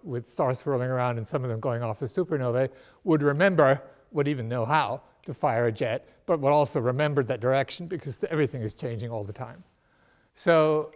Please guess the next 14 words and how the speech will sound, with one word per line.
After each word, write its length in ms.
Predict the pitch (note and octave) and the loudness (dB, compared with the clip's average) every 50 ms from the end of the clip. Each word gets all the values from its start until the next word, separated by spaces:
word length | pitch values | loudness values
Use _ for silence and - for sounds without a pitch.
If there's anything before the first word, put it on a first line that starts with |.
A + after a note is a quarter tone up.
| - _ - | -20 _ -6
this 220 | - F3 A3 A#3 - | 0 4 4 4 4
suggested 640 | A#3 A#3+ E3+ G#3+ G3+ G3+ G3 - - A3 F#3+ D3 | 2 -2 2 4 6 6 6 4 2 0 0 0
that 180 | D#3+ D#3 D#3 D#3 | 0 0 0 0
engines 540 | E3 E3+ F3+ F3 E3+ F3 E3+ E3 D#3 - - - - _ - | 0 -2 -2 0 -2 -2 -2 -2 -6 -8 -10 -18 -20 _ -2
are 200 | - F3 D#3+ D#3 | 2 2 2 2
something 500 | - - A3 G#3+ G#3+ F#3+ - G3+ F3 E3 | 2 2 0 0 2 2 0 0 0 0
that 140 | E3 E3 E3 | -2 0 2
remembers 500 | D3+ D#3 D3+ E3 F3+ F#3+ F#3 F3+ D#3 B2+ | 2 2 2 2 2 4 4 4 4 2
the 80 | D#3 | 0
direction 460 | C3 C#3 D3 C#3+ C3+ C3 - - D3 B2+ | 0 2 2 2 2 0 -2 -6 -10 -8
for 160 | - E3+ C#3+ | -4 -2 -2
a 60 | B2 | 0
long 240 | A#2+ A#2+ B2 A#2+ A#2 | 0 -2 -4 -4 -6
time. 320 | - C#3 B2+ C3 - E3 | -6 -8 -8 -10 -12 -18